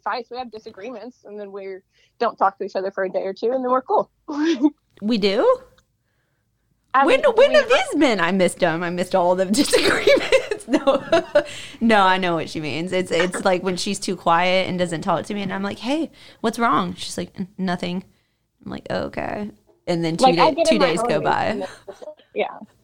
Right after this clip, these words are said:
Speaker 1: And then it just gets pushed and pushed, and I'm like, "Brenda, leave me the fuck alone." <laughs> And then, and then we're cool.
Speaker 2: After, and then, well, then she hurts my feelings when she does that, and then I don't talk. Yeah, so yeah, that's what it
Speaker 1: Yeah.
Speaker 2: is.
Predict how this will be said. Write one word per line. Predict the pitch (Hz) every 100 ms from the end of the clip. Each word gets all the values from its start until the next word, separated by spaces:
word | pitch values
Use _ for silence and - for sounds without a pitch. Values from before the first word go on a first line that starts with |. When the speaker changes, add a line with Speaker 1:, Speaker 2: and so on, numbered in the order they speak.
| _ - -
Speaker 1:
And | 220
then | 190
it | 208
just | 202 - - _ _ _ -
gets | 240
pushed | - - 247 -
and | 196
pushed, | 226 214
and | 196
I'm | 196
like, | 190 214
"Brenda, | - 320
leave | 311 381
me |
the | 466 -
fuck | -
alone." | 339 330 240 - 330 285 -
<laughs> | - _ -
And | 208 -
then, | 208 - _ -
and | 254
then | 254
we're | 254
cool. | - - - _ _ _ _ _ _ -
Speaker 2:
After, | 196 175 -
and | 185
then, | 175 156
well, | 175 165
then | 170
she | 170 175
hurts | 143 143
my | 156
feelings | 180 139 - 180
when | 185
she | -
does | 82 202
that, | - - -
and |
then | - -
I |
don't | 98 98
talk. | 190 -
Yeah, | 180 175 165
so | 170 175
yeah, | 160 156 151
that's | 160 170
what | 143
it | 123
Speaker 1:
Yeah. | 131 123
Speaker 2:
is. | -